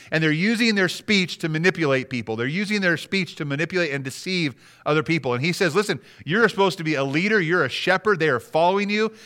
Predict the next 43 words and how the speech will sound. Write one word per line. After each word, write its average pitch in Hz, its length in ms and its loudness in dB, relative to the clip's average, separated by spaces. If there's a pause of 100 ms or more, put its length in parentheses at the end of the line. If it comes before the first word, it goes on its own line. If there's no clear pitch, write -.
(140)
and 139 160 -6
people 196 260 -2
who 180 120 2
are 139 120 2
leaders 196 380 -2
and 170 180 -6
teachers 196 460 -2 (200)
are 151 120 2
going 175 300 2
to 175 60 -8
be 160 120 -2
held 175 300 4
to 139 100 -2
a 123 40 -4
higher 170 520 0 (180)
account." 139 460 0
So, 147 180 0
I, 147 180 2
I, 143 60 -4
yes, 156 300 2
teachers, 214 480 -4 (460)
leaders, 196 500 0 (240)
shepherds, 202 600 2
elders, 185 460 2
you 180 340 -2
and 190 120 0
I 160 240 6
are 139 160 0
going 143 140 0
to 143 40 -2
be 139 120 -4
held 170 360 2 (260)
to 151 140 0
a 131 60 2
higher 180 340 4
account 127 380 2
for 127 100 -8
the 123 80 -2
things 170 460 -2 (300)
that 135 200 2
we 147 460 2 (340)
say. 110 520 2 (480)
Because 147 260 2